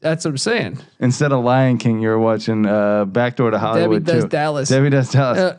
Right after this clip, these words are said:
Speaker 1: and, and, and I was also watching, like, you know, ri-, ridiculous, like, U S F L games, Canadian football games. You know what I mean?
Speaker 2: Right.
Speaker 1: Like,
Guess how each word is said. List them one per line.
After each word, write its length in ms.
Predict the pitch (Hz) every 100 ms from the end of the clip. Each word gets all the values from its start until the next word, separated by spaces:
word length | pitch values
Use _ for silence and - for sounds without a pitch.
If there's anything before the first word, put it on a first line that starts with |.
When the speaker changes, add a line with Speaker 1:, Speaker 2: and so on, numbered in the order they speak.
| -
Speaker 1:
and, 240 | 180 170
and, 260 | 175 180 165
and 200 | 175 170
I 160 | 170 180
was 120 | 175
also 340 | 190 220 175 151
watching, 440 | 156 156 170 160
like, 380 | 151 151 147 - _ _ _ _ -
you 80 | 196
know, 260 | 123 131 - _ _ _ _ _ _ _ _ -
ri-, 160 | 151 147
ridiculous, 540 | 151 143 175 180 160
like, 180 | 147 139
U 160 | 151 180
S 120 | 170
F 140 | 147
L 140 | 156 160
games, 220 | 98 -
Canadian 300 | - 175 165
football 300 | 180 175 127
games. 260 | 113 143 -
You 60 |
know 60 | 170
what 40 |
I 20 | 170
mean? 120 | 190
Speaker 2:
Right. 160 | 180
Speaker 1:
Like, 160 | -